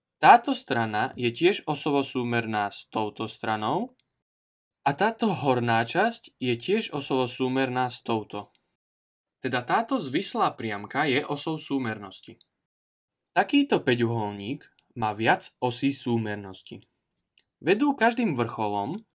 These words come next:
teda aj toto by bola os súmernosti, aj toto by bola os súmernosti, táto tiež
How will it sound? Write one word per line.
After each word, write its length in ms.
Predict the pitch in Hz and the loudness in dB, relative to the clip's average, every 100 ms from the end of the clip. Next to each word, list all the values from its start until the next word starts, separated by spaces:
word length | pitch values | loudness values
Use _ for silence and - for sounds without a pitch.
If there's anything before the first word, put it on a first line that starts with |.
| _ | _
teda 320 | - 127 107 104 | -4 0 0 0
aj 80 | |
toto 240 | - 156 254 | -2 -2 0
by 80 | 226 | 0
bola 240 | 220 220 - | 2 2 2
os 160 | 190 | -2
súmernosti, 1040 | - - 202 190 180 175 175 - 160 160 - _ _ _ _ _ _ - | -4 -2 0 2 2 2 0 -2 -4 -4 -8 _ _ _ _ _ _ 0
aj 320 | 117 101 95 _ _ _ | 2 2 -2 _ _ _
toto 320 | - 233 226 190 | 2 4 4 4
by 160 | 196 | 6
bola 240 | 175 175 - | 6 6 6
os 160 | 160 - | 0 -4
súmernosti, 1040 | - 160 156 151 143 143 - 127 123 120 - _ _ _ _ _ _ _ _ _ _ _ _ _ _ _ _ _ - | -4 -2 0 0 0 -4 -4 -8 -8 -8 -18 _ _ _ _ _ _ _ _ _ _ _ _ _ _ _ _ _ -2
táto 320 | 120 113 104 | -2 -2 -8
tiež 640 | - - 185 240 - - | -8 0 2 2 -4 -18